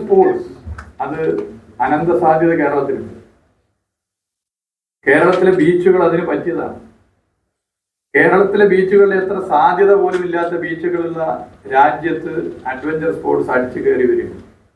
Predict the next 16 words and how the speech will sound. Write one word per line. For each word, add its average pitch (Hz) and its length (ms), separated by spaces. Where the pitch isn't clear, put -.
കേരളത്തിൻ്റെ 170 480
ഒരു 175 140
പ്രശ്നം, 165 300
നമ്മളൊരു 160 360
പുതിയ 151 200
സംവിധാനം 160 480
കൊണ്ടുവന്നാൽ 151 500
അതിൻ്റെ 147 320
വിവാദത്തിനാണ് 147 800
പലപ്പോഴും 113 440
നമുക്ക് 110 320
താല്പര്യം. 113 480
നമ്മൾ 131 200
എന്തെങ്കിലും 180 440
നവീനമായ 165 460
ഒരു 143 60